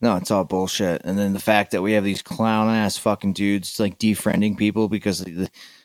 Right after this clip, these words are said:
they say something that's completely asinine and, and you can prove them wrong, and their only response is to just fucking delete you off of Facebook. And,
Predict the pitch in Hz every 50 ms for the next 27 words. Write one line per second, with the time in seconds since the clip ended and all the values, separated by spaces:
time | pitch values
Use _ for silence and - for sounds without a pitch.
0 | _ _ - 98 98 95 - - 104 101 95 - - - - 98 98 98 92 -
1 | - - - - 104 107 90 95 95 85 73 80 90 98 98 - - 104 101 98
2 | 98 98 98 95 92 92 90 - - - 92 90 87 87 85 87 95 104 101 -
3 | 104 98 87 - - 101 101 101 95 101 101 98 95 92 90 92 95 98 98 95
4 | 92 90 90 90 90 101 98 101 104 101 101 95 90 92 - - - 98 92 90
5 | 92 92 - - 95 87 - - 92 90 95 - - - 98 90 - 95 87 82
6 | 98 90 90 90 76 78 87 92 92 92 80 87 80 - - 90 90 90 - -
7 | 98 92 95 - - 92 87 87 87